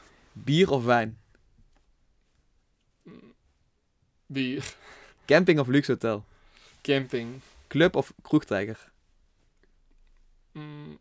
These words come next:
Speaker 2: kroegtijger.
Speaker 1: Tesla of Audi?
Speaker 2: Audi.
Speaker 1: Wandelen of fietsen?
Speaker 2: Wandelen.
Speaker 1: Ochtend of avond?
Speaker 2: Avond.
Speaker 1: Specialist of generalist?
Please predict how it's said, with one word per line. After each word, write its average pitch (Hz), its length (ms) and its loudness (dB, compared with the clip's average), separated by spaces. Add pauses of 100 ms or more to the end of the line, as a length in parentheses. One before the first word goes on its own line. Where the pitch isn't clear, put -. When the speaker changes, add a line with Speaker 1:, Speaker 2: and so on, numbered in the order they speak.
Speaker 2:
kroegtijger. 135 760 -6 (400)
Speaker 1:
Tesla 165 420 4
of 123 80 0
Audi? 113 380 0 (1160)
Speaker 2:
Audi. 131 600 0 (180)
Speaker 1:
Wandelen 151 420 4
of - 100 -4
fietsen? 113 440 -6 (320)
Speaker 2:
Wandelen. 127 560 -6 (1000)
Speaker 1:
Ochtend 160 380 2
of 139 140 0
avond? 113 500 0 (960)
Speaker 2:
Avond. 123 680 -6
Speaker 1:
Specialist 156 600 4
of 147 120 -2
generalist? 113 680 0